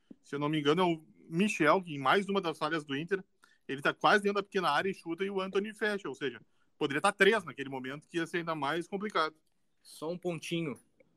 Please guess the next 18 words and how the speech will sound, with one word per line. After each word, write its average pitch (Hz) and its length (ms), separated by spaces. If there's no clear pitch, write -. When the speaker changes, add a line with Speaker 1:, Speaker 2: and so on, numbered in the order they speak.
Speaker 2:
Eu 117 180
não 123 100
perguntei 135 440
se - 100
foi 165 160
falha 170 400
do 185 140
Anthony. 127 320
Eu 110 120
perguntei 113 360
se 117 140
ele 131 100
levou 135 440
um 190 100
gol 156 180
defensável. 156 800
Que - 100
penso 131 680